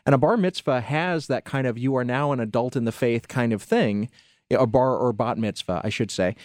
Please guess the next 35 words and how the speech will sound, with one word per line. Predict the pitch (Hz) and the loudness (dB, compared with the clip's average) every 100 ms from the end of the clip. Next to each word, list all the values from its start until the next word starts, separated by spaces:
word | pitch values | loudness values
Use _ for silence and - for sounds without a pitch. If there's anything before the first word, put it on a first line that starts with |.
| - - _ 151 | -20 -20 _ 2
And | 147 127 | 2 2
that's, | 135 170 208 - | 0 0 -2 -4
and | 143 131 | 0 2
I'm | 135 | 0
hearing | - 214 196 | 0 -2 0
very | 170 160 | -2 -4
clearly | - 185 170 | -4 -4 -4
you | 131 | -4
saying | - 143 120 | -2 -2 0
that | 104 | 0
that | 127 214 | 2 2
is | 151 117 | 0 0
not | 117 127 151 196 - | 0 0 0 -2 -2
what | 127 131 - | 0 0 0
confirmation | - 139 135 123 117 - | -2 -2 0 0 -2 -2
is | 107 | -2
supposed | - - 107 98 | -4 -2 -2 -2
to | - | -2
do. | 92 87 82 | 2 2 4
And | 123 127 | 4 4
that | 131 | 2
in | 139 | 2
the | 123 - | 0 0
Eastern | 185 - 156 127 | -2 0 -2 0
Rite | 120 117 110 | 0 2 0
examples, | 104 110 107 104 101 - _ _ _ _ - - | -2 -2 0 -2 -4 -6 _ _ _ _ -10 0
th-, | - | 0
that's | 131 135 127 - | 2 4 4 2
not | 127 170 - | 2 2 0
what | 113 | -2
it | 95 | -2
does. | 107 92 92 | -2 -2 0
That | 123 120 | -2 0
basically | 147 170 180 165 156 139 - | 0 0 0 0 0 0 0
it's | 147 | -2